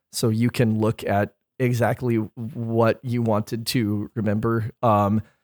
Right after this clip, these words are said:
it's optimized for Switch, which means it's running at ten eighty P and sixty frames on the Switch, and on every other console is running at, like, fourteen forty and a hundred and twenty frames, which is, like, I literally can't even imagine what that looks like.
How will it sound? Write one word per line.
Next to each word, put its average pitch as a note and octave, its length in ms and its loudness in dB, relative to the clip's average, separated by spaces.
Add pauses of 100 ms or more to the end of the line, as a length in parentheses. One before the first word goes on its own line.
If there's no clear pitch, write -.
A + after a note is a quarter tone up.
(280)
it's C#3+ 180 2
optimized C3 600 4
for C3 140 -2
Switch, B2+ 460 0
which C#3 180 0
means B2 220 2
it's A#2+ 200 -2
running B2 240 2
at - 100 0
ten A#2+ 180 2
eighty A#2+ 200 0
P A#2+ 220 0
and G#2+ 100 2
sixty - 360 -4
frames A#2 380 0
on A2 120 4
the G2+ 80 -2
Switch, - 540 0
and A2 240 2
on G#2+ 120 4
every A2+ 280 0
other A2+ 140 0
console A2 400 -2
is A2 120 -4
running A2 220 0
at, F#2+ 60 -2
like, G#2 160 -2
fourteen A2 400 -4
forty G#2+ 420 -2
and G#2 80 0
a G2+ 40 -2
hundred G#2 280 -2
and G#2+ 80 -2
twenty A2 240 -2
frames, G2+ 400 -4
which A2+ 160 -4
is, A2 140 -2
like, G2 160 -4
I B2 100 2
literally A#2 340 0
can't A2 220 -2
even A2 180 0
imagine A2+ 320 -2
what A2+ 120 -2
that F#2+ 160 -2
looks G#2 200 -4
like. E3+ 320 0